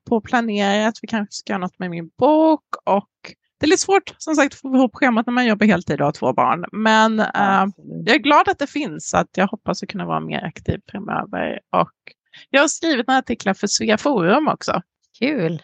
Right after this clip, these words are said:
Speaker 1: Jag tycker det är jättekul att ha kontakten med det svenska
Speaker 2: Ja,
Speaker 1: språket
Speaker 2: det är det.
Speaker 1: och så. Blev jätteglad när jag upptäckte att Svea fanns i San Diego.
Speaker 2: Kul. Ja, men då får vi lägga in länkarna till dina artiklar i, när vi, när det här avsnittet publiceras.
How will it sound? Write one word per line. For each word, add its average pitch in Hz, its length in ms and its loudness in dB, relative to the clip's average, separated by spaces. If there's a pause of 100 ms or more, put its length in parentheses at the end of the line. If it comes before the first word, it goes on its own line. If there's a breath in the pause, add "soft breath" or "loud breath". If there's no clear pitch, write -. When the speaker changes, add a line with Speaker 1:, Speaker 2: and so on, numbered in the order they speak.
(380)
Speaker 1:
Jag 233 200 0
tycker 254 180 -2
det 233 60 6
är 233 60 4
jättekul 240 460 0
att 220 120 0
ha 214 120 0
kontakten 226 560 -2
med 190 100 -2
det 190 80 -4
svenska 175 300 -8
Speaker 2:
Ja, 170 40 -2
Speaker 1:
språket 170 300 -2
Speaker 2:
det 175 100 0
är 190 160 0
det. 151 160 -6
Speaker 1:
och - 200 -8
så. - 400 -8 (120)
Blev 226 140 2
jätteglad 320 360 2
när 311 80 2
jag 277 60 4
upptäckte - 360 -4
att 240 100 -6
Svea 180 260 -4
fanns 202 200 -2
i 226 60 -8
San 185 140 -14
Diego. - 460 -10
Speaker 2:
Kul. 160 240 -4
Ja, 185 160 -2
men 202 120 0
då 214 220 -2 (600)
får 202 80 -6
vi 208 120 2
lägga 208 260 4
in 175 160 6
länkarna 185 500 2
till 170 160 -4
dina 165 260 -2
artiklar - 640 -8 (440)
i, 147 380 -4
när 151 120 -6
vi, 156 300 -6
när 170 160 -2
det 170 60 4
här 156 440 2
avsnittet 196 500 0
publiceras. 180 640 -2